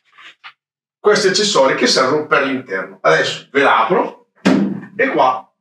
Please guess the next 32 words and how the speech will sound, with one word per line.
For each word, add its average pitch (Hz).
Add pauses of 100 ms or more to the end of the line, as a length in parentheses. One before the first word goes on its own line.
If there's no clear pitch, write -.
c'è -
la 220
prima 143
sorpresa. -
Comunque, - (140)
devo -
stare 123
attento 123
che 120
non 117
si -
capotti. -
Non 135
mi 147
posso 160
alzare, 160
se 160
no 147
l'inquadratura 139
mi 135
decapita. - (440)
Allora, 151 (120)
la 160
prima 175
sorpresa 156
che -
mi 135
ha 135
fatto 139
dire, 135
"Az!". - (640)
Comunque, 127